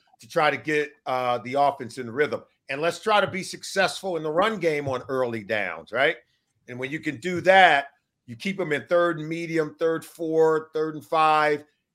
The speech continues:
and he can convert in those situations. I think that's, you gotta kinda move backwards before you move forward,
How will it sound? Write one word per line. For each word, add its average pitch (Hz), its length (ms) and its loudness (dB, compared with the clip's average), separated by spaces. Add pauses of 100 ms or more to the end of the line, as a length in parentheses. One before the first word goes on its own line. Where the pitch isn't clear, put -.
(100)
and 139 100 -8
he 262 160 -2
can 202 160 -4
convert 170 720 0
in 143 140 -4
those 151 260 0
situations. 147 720 -4
I 139 100 0
think 170 220 -4
that's, 165 300 -2 (340)
you - 80 -20
gotta 220 240 4
kinda 185 280 -2
move 170 280 -6
backwards 175 460 4
before 156 360 -8
you 147 120 -4
move 143 240 -8
forward, 185 480 0